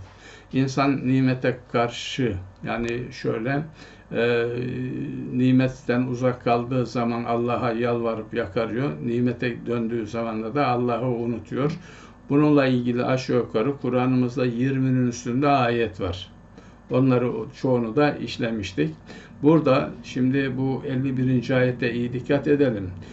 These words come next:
Ve biz insana nimet verdiğimiz zaman o mesafelenir, yan çizer.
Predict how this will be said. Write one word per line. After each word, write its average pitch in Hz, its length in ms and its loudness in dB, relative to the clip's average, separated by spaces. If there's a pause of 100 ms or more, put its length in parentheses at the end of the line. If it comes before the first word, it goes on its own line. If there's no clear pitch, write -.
(200)
Ve 131 180 4
biz 139 180 2
insana 143 500 4
nimet 131 440 4
verdiğimiz 123 680 0
zaman 113 340 0 (120)
o 147 160 6
mesafelenir, 127 1000 2
yan 123 320 0
çizer. 101 360 -4